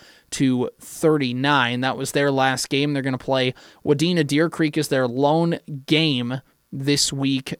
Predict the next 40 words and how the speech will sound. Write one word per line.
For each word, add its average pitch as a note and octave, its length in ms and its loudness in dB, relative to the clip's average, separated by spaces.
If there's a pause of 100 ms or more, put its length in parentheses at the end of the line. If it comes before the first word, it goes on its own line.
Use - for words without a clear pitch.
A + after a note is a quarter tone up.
(160)
tonight C3 640 -2
at C#3 160 -4
the - 80 -6
W C#3 320 2
D C3+ 180 -2
C C#3 220 -2
Middle C3 240 0
High C3+ 160 0
School B2 360 -4
Gym. F#3 400 0 (280)
And E3 180 2
the D#3 60 4
Wolverines F#3 600 2
are D#3 80 2
six - 320 2
and E3 140 0
three G3 260 0
on F#3 140 0
the D#3+ 60 -2
season, E3+ 560 -2
one F3 240 4
and E3 180 2
one D3 400 4 (260)
in D#3+ 140 0
Section D#3 480 0
eight D#3+ 260 0
double D3+ 320 4
A C#3 140 2
play, D3 560 2 (160)
three G#3+ 480 0
and D#3+ 160 4
one B2+ 300 2 (100)
in D#3+ 200 2
the C#3+ 80 2
Park D#3 520 -2
Region C#3 400 -2
Conference, D3 640 0
four F3+ 400 2
and D3+ 180 -2
one C3+ 420 0